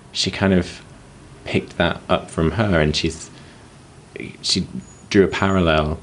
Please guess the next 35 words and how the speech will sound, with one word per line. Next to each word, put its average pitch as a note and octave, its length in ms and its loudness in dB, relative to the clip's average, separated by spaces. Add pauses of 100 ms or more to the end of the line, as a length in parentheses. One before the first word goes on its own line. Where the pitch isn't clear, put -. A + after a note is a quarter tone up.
(120)
between E2 340 -2
the D#2+ 60 2
fact D#2+ 320 -4
that - 160 -2
she'd G2+ 220 0
never E2+ 240 2
been D#2 180 0
spoken D2+ 560 -4
to D#2 180 -2
about D2 380 -2
it, - 240 -6 (760)
and F2 140 2
also D#2 600 2 (520)
she - 160 -4
never E2 240 4
then D2+ 180 2
spoke - 280 -2
to - 140 -2
me F#2 140 4
about D2 400 -2
it. - 140 -6 (560)
And F3 120 0
so - 120 2
it - 40 4
was - 120 -2
quite - 220 2
interesting E2+ 480 2
for - 160 -2
her D#2+ 160 2
to - 280 -6
kind E2 120 -4
of D#2 120 -4
retrace D#2+ 440 -2
those D2+ 240 -2
steps - 560 -4